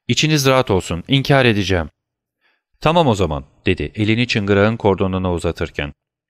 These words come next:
Ardından çıngırağı çalmak üzereyken, "Elinizdeki tek mektup buydu, öyle değil mi?" dedi. "Evet." "Yemin edin." Dantes elini uzattı. "Yemin ederim." Wilford'un çıngırağı çalmasıyla komiser içeri girdi.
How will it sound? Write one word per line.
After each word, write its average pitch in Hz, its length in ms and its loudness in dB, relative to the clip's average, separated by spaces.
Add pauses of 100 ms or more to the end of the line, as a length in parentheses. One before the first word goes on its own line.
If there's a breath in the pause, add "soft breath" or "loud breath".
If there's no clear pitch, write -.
(400)
Ardından 110 460 2
çıngırağı 139 460 2
çalmak 113 420 0
üzereyken, 101 600 0 (300)
"Elinizdeki 151 560 -2
tek 156 200 0
mektup 135 360 0
buydu, 90 280 4
öyle 101 220 4
değil 135 180 2
mi?" 120 200 0 (200)
dedi. 85 300 -4 (720)
"Evet." 135 380 0 (460)
"Yemin 123 300 2
edin." 82 280 -2 (800)
Dantes 113 420 -2
elini 95 300 -2
uzattı. 78 480 -6 (220)
"Yemin 120 300 0
ederim." 78 380 -2 (920)
Wilford'un 123 480 2
çıngırağı 113 440 4
çalmasıyla 101 840 0
komiser 90 380 -2
içeri 80 340 -2
girdi. 73 280 -8